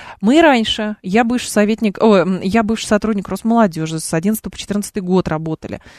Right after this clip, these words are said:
делали больше, желание было, ценность принять участие у молодёжи в форменных компаниях была выше, как будто бы». Вот здесь сравнение существует, кстати, заинтересованность людей, а, в те годы и заинтересованность сейчас. Вот есть какая-то,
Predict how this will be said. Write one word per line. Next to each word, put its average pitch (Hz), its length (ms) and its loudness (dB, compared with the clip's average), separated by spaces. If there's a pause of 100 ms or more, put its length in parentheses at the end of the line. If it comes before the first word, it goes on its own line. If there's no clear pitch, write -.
(160)
делали 269 380 2
больше, 196 600 -2 (240)
желание 196 680 4
было, 165 340 -6 (240)
ценность 233 380 0
принять 214 320 0
участие 220 400 -2
у 202 40 0
молодёжи 196 500 0
в - 40 -8
форменных 202 400 -4
компаниях 202 560 0
была 175 300 2
выше, 190 460 2
как 156 200 -4
будто 160 300 -8
бы». 147 120 -6
Вот 180 140 -4
здесь 208 160 2
сравнение 190 480 0
существует, - 480 -10
кстати, - 400 -8
заинтересованность 185 880 0
людей, 196 380 2 (360)
а, 190 300 6
в 180 460 4 (100)
те 349 220 2
годы 196 500 2
и - 160 -2
заинтересованность 208 800 -2
сейчас. 190 460 -2
Вот 170 100 -8
есть 330 180 0
какая-то, 196 560 2